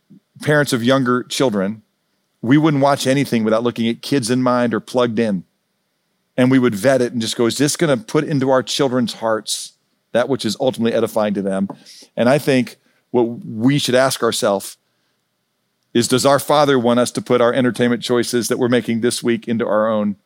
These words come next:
hearts? Um, I've been, one of the things I have been doing, uh, during this season, I've been reading a, um, an autobiography, not an autobiography, excuse me, a biography about Charles Spurgeon. And Spurgeon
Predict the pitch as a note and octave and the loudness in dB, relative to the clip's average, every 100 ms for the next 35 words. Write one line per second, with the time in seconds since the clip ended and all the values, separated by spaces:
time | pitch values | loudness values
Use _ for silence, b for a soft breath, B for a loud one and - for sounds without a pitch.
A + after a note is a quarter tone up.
0 | _ _ E2 - - - - _ _ _ | _ _ -10 -8 -12 -16 -18 _ _ _
1 | _ _ _ _ _ _ _ - A2+ G2+ | _ _ _ _ _ _ _ 0 2 4
2 | G2 - b b b b b b b b | 2 -4 b b b b b b b b
3 | C3+ C#3 C#3 C#3 C#3 D3+ D3 C3+ C3+ C3+ | 0 2 2 0 0 2 4 2 2 2
4 | C#3 C3 A#2+ A#2 B2 - - A#2+ A2 G#2+ | 2 2 2 2 0 -4 -6 -2 0 2
5 | A#2 A2+ - B2 B2 A#2 A#2 C3+ B2 A2+ | 2 2 2 2 2 2 2 4 4 2
6 | A2 G#2+ G#2+ G#2+ C3+ C3+ C3 A#2+ A#2+ B2 | 4 2 2 0 -2 2 2 4 4 2
7 | A#2 C3+ A2+ A2 G#2 G2+ G2 A2+ - A#2+ | 2 0 2 2 2 0 0 -6 -2 0
8 | G#2+ G2+ A2 C3+ B2 A2+ A2+ B2 A#2 A2 | 0 2 2 2 2 -2 0 2 2 2
9 | - C3+ C3 G2+ F2+ b b B2 - - | 0 0 0 -2 -6 b b -2 0 2
10 | E3 C#3 C3+ | 2 2 0